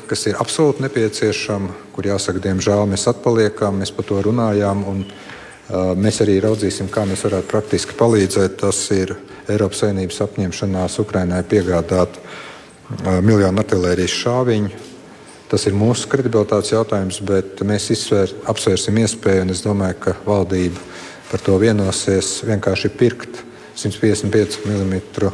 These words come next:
munīciju un nodot to Ukrainas bruņoto spēku rīcībā. Arī tas ir veids, par ko mēs šodien runājam ar prezidentu, un es domāju, tā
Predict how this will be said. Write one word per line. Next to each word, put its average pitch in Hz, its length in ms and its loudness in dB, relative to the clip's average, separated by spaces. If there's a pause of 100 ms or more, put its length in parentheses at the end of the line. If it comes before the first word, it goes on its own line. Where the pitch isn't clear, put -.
(200)
munīciju 104 640 4
un 101 160 0
nodot 95 320 2
to 95 220 0 (180)
Ukrainas 90 640 0 (400)
bruņoto 92 420 4
spēku 95 400 0
rīcībā. 98 460 0
Arī 90 100 2
tas - 240 2
ir 98 160 2
veids, 104 300 2 (420)
par 110 80 -4
ko - 160 0
mēs 98 140 -2
šodien 98 260 0
runājam 107 320 2
ar 95 80 -6
prezidentu, 95 640 0 (460)
un 95 100 0
es 90 80 0
domāju, 95 300 4
tā 98 80 4